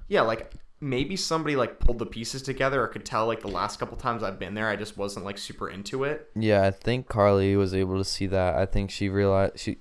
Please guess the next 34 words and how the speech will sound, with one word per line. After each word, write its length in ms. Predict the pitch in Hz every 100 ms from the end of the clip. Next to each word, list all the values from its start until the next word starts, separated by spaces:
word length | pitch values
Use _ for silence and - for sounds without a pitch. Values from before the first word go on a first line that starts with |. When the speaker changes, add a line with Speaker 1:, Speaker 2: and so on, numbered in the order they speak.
| - -
Speaker 2:
'cause 160 | 107
you 140 | 104 98
were 100 | 90
cover-, 500 | - 110 107 110 - - - -
getting 240 | 107 104
a 80 | 98
lot 160 | 92
of 80 | 90
shifts 340 | - 131 131 -
covered 380 | 123 113 120
this 180 | 113 117
past 300 | 113 113 107
Speaker 1:
Yeah. 80 | 104
Speaker 2:
few 180 | 117 110
weeks 300 | 113 110 -
because 420 | 90 92 90 90
you 80 | 90
had 120 | 85
your 100 | 87
party, 640 | - 113 110 110 110 104 104 - - - -
you 220 | 95 95
had, 360 | 90 90 90 90
like, 140 | -
Speaker 1:
Yeah, 120 | 110
I 20 | 110
Speaker 2:
this, 80 |
Speaker 1:
was 100 | 104
Speaker 2:
you 80 | 101
had 80 | 95
Speaker 1:
way 80 | 101
Speaker 2:
that. 340 | 101 98 92
Speaker 1:
busy. 220 | 98 98 - - 98
Speaker 2:
Like, 260 | 98 98
you 480 | 98 98 95 92 80